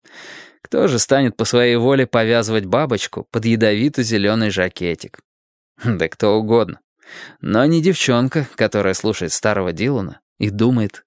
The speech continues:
о дожде. Я тоже подумал о дожде. Дождь в моей памяти то ли идёт, то ли нет. Но дождь, что падает с неба, всегда достигает земли и приходит ко всем и каждому,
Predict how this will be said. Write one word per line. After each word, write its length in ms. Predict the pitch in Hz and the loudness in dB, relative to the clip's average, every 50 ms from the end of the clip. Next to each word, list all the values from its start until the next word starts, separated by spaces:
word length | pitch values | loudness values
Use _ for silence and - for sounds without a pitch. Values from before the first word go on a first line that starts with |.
| _ _ | _ _
о 100 | 110 104 | -6 -2
дожде. 520 | 98 95 92 82 - 71 69 95 82 - - _ _ _ _ _ _ _ _ _ _ _ _ _ _ _ _ _ _ _ _ _ _ _ _ _ - | 0 -2 -2 -2 -4 -6 -4 -4 -4 -6 -10 _ _ _ _ _ _ _ _ _ _ _ _ _ _ _ _ _ _ _ _ _ _ _ _ _ -6
Я 220 | - 85 87 143 | -2 0 0 0
тоже 400 | - - 139 127 117 120 120 113 - - _ | 2 2 0 2 2 0 -2 -4 -6 -4 _
подумал 420 | 82 82 87 87 98 117 123 131 | -4 -2 -2 0 0 2 2 2
о 40 | 131 | 2
дожде. 500 | 123 120 117 110 104 90 92 87 85 - - _ _ _ _ _ _ _ _ _ _ _ | 2 2 0 0 -2 -4 -4 -6 -6 -10 -14 _ _ _ _ _ _ _ _ _ _ _
Дождь 340 | - 80 80 101 113 - - | -6 0 0 0 0 0 -2
в 40 | - | 0
моей 200 | 120 120 117 117 | 0 2 2 0
памяти 400 | 113 - 123 123 123 117 - 120 | 0 0 0 0 0 0 -2 -4
то 180 | 107 - - 131 | -4 0 0 0
ли 200 | 123 120 117 110 | 2 2 2 0
идёт, 420 | 101 104 107 117 123 - - - _ _ | 0 0 0 0 0 -4 -10 -18 _ _
то 120 | - 104 | -2 0
ли 140 | 101 101 98 | 0 2 0
нет. 360 | 95 95 98 104 110 - - _ _ _ _ _ _ _ _ | 0 -2 -2 -4 -6 -10 -20 _ _ _ _ _ _ _ _
Но 180 | - 92 87 | -4 -4 -4
дождь, 420 | 71 - 110 135 127 - - - - - - - - - - _ | -2 -2 -2 -2 -2 -4 -10 -16 -20 -20 -20 -18 -18 -18 -18 _
что 280 | - - - 113 107 | -12 -4 -2 0 0
падает 320 | - 127 123 117 120 117 101 | 2 2 2 2 2 2 2
с 120 | - - | 0 0
неба, 400 | 117 123 139 147 127 104 73 - - _ _ | 0 0 0 0 0 -2 -2 -4 -8 _ _
всегда 440 | _ - - - 120 123 131 160 151 | _ -6 -4 -4 -4 -2 0 0 0
достигает 520 | 113 92 - - - 90 92 104 107 104 95 | 0 0 -4 -4 -6 -2 0 0 0 0 -2
земли 400 | 104 104 101 104 107 117 98 - _ _ _ _ _ _ _ _ _ _ | -2 -2 -2 0 -2 -2 -4 -6 _ _ _ _ _ _ _ _ _ _
и 100 | - - | -8 -6
приходит 500 | - - 92 - - - 143 139 127 - | -4 -4 -4 -2 -2 0 0 -2 -4 0
ко 160 | - 104 92 | 0 0 0
всем 400 | - - - - 143 156 151 139 | 0 -2 -2 -2 -2 -2 -2 -2
и 60 | 127 | -4
каждому, 640 | - - - 107 95 87 80 76 - 67 62 69 | -4 -4 -2 -2 -2 -2 -4 -8 -10 -12 -14 -14